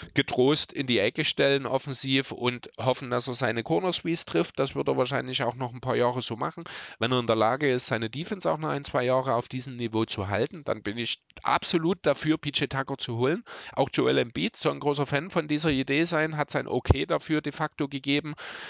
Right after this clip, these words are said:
Ähm, die, der Deal, der wohl aktuell im Raum steht, beinhaltet drei Jahre und dreißig Millionen.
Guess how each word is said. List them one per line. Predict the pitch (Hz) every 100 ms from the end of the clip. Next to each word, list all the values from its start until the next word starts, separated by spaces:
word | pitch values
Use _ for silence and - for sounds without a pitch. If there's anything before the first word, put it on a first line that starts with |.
| - - -
Ähm, | 117 123 123 127 131 135 _ - - - - _ _ _ 123
die, | 127 127 127 123 120 107 104
der | 101
Deal, | 107 113 143 185 175
der | 147 143
wohl | 147 131
aktuell | 135 - 127 113
im | 101 92
Raum | 82 101 180
steht, | - - 160 160 -
beinhaltet | 120 135 143 127 127 -
drei | 95
Jahre | 98 90 123 147
und | 127
dreißig | 104 98 113 - -
Millionen. | 90 85 80 92 254